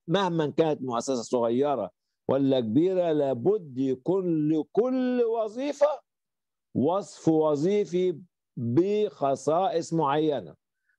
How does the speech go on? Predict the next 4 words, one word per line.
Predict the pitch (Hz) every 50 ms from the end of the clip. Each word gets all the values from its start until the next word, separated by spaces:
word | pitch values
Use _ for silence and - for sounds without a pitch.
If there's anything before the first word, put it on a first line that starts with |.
| _ -
بمهام | 95 104 139 160 156 156 143 131 123 135 156 180 196 190 180 175 170
معينه، | 175 160 156 175 180 175 156 120 90 - - _ _ _ _ _ - - _ _ _ _ _ -
من | 107 127 165 202 220 220 214
المنظف | 214 208 202 190 185 185 185 185 196 233 247 202 226 262 269 262 247 - - - _